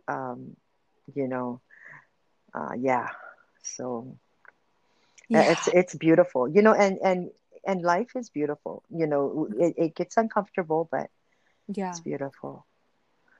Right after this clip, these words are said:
Speaker 1: Yeah, I'm just really learning how to trust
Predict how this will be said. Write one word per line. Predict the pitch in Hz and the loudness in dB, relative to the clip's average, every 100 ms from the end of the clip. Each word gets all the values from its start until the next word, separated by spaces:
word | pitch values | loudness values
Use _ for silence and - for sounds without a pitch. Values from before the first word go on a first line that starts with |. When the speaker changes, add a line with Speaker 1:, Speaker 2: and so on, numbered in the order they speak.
| _ | _
Speaker 1:
Yeah, | 220 208 190 175 | 4 6 4 -2
I'm | 196 208 | -8 -6
just | 233 247 - _ - | -4 -6 -8 _ -16
really | 180 185 180 185 190 185 185 - _ _ _ _ - | -6 -2 -2 -2 -4 -4 -6 -10 _ _ _ _ -8
learning | 190 185 180 180 185 | 2 2 2 -6 -8
how | 190 190 | -4 -2
to | 180 | -2
trust | - - 185 147 170 - - _ | -6 -6 -4 -4 -6 -14 -20 _